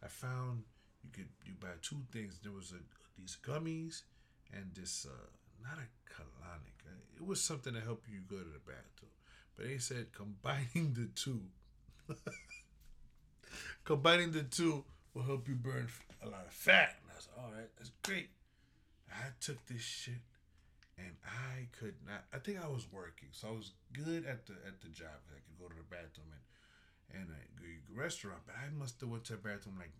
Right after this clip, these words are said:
nine times in one day. And I was like, "All right, man, I should be done today. I'm going home, we, you know." And I'm at the train, and I think everything was closed. And I was thinking I was at fiftieth, and I was like,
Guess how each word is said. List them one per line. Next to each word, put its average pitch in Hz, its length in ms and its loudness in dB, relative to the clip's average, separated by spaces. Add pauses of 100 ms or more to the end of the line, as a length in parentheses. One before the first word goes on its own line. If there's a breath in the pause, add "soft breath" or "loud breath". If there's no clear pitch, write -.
(200)
nine 147 640 2
times 120 720 -2
in 95 260 -6
one 101 280 -6
day. 87 260 -10 (840 soft breath)
And - 100 -6
I 101 40 -4
was 87 100 -6
like, 87 100 -4
"All 113 60 -2
right, 71 180 -6
man, 80 120 -6
I 131 60 -2
should 196 420 8
be 143 140 4
done 120 300 6
today. 80 380 -12
I'm 117 140 -2
going 135 240 2
home, 123 260 2
we, 113 100 0 (220)
you 120 80 -4
know." 110 220 -4 (500 soft breath)
And 107 140 -4
I'm 143 140 0
at 120 120 -2
the 113 80 -8
train, 98 540 -4 (100)
and 85 180 -10 (1040 soft breath)
I - 40 -8 (100)
think 95 160 -4 (100)
everything 90 520 -6
was 80 120 -6
closed. 71 520 -6
And 92 80 -12
I 92 40 -12
was - 100 -10
thinking 101 180 -8
I 101 40 -6
was 98 100 -6
at 80 120 -8
fiftieth, 80 760 -6
and - 80 -8
I 92 120 -2
was - 220 -6
like, - 100 -12